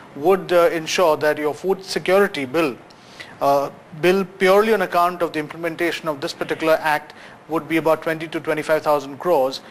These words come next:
and this essentially means the, the government has to earmark another fifteen thousand crores because of this act. So that is as far as this particular fiscal, but for the next fiscal, obviously, this would shoot up.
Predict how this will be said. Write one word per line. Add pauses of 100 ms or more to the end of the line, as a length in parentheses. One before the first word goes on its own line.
(300)
and (160)
this
essentially
means
the,
the (180)
government
has
to (240)
earmark
another
fifteen
thousand
crores (220)
because
of
this
act.
So (340)
that
is
as
far
as
this
particular
fiscal,
but
for
the
next
fiscal,
obviously, (320)
this
would
shoot
up.